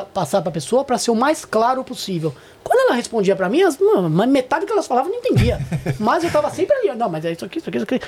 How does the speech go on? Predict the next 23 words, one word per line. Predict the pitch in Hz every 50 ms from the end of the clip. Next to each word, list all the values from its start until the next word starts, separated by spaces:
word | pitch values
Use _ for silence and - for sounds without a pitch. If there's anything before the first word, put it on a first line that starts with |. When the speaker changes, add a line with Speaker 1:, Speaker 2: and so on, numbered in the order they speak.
| - - -
Speaker 1:
Algumas | - 175 185 185 277 349 320 -
coisas | - 302 311 311
eu | 320
entendia, | 330 349 320 247 190 240 247 214
daí | 185 180 190
muita | 185 180 214 254 - 226 190
gente | 196 208 202 - 190
muito | 190 233 247 - 208
generosa, | 170 208 214 202 185 190 196 190 175 180
muito | 196 226 - 208
legal, | 190 165 190 190 180 165
era | 185 175 170
calmo | 170 - 202 202 196 196 190
comigo | 185 165 185 202 208 185 180
e, | 170 170 160 160 - - - - -
e | - 165
respondia | 175 170 - 196 190 165 190 190
de | 185
uma | 190
maneira | 185 185 185 185 180 185
legal. | 185 175 175 - - - - - - -
Mas | 208 196 180
anyway, | 226 269 294 294 254 226 269 -